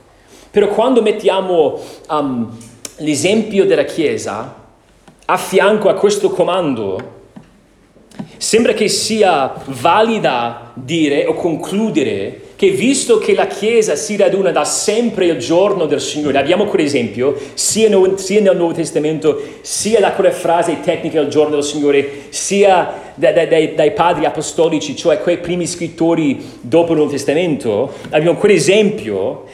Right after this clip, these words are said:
e poi abbiamo questo comando. E-, ecco quando la Chiesa raduna, sappiamo quando si raduna la Chiesa e dobbiamo non abbandonare quella riunione. Possiamo dire che, che, che dobbiamo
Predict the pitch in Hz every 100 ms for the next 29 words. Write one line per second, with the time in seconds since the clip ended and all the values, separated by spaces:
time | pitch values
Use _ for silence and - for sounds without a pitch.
0 | - - 208 214 196 196 190 - 175 196
1 | 226 151 123 107 151 - 180 202 220 214
2 | 214 190 - 208 190 170 170 196 - 202
3 | 190 233 220 196 196 180 156 - 185 170
4 | 175 160 - 208 156 117 117 151 - -
5 | - - 165 202 214 185 185 233 240 190
6 | 143 214 202 196 190 - - - 214 247
7 | 233 160 127 - - - 180 185 175 151
8 | 113 110 156 - - _ _ _ - _
9 | _ _ - 170 180 185 170 151 180 180
10 | 156 117 170 135 156 - 135 107 113 160